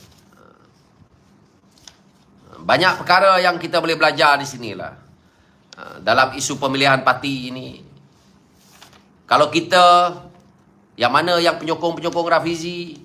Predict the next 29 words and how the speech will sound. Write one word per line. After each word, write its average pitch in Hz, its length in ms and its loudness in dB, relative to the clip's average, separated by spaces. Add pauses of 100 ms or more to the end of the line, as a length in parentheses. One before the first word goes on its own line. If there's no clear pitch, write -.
(100)
kalau 143 240 4
rasa 165 480 2
kamu 160 240 0
orang 175 240 4
masih 165 320 -4
pengundi 160 320 -10
atas 151 320 -4
pagar, 175 640 2 (320)
kamu 120 240 -8 (100)
lihat 180 240 2
perkara 170 300 0
ini 175 160 -4
berlaku 170 400 -2
dengan 165 180 0
Rafizi 165 300 0
Lamli, 175 500 0 (300)
kamu 117 160 -6
patut 135 320 -2
daftar, 170 800 2 (240)
kamu 123 240 -8
patut 151 480 -4 (240)
bersama 175 480 0
dengan 170 180 -2
Parti 160 240 -2
Keadilan, 175 680 0 (180)
bersama 135 400 0
dengan 170 240 0
Rafizi 165 320 -2
Lamli, 175 540 -4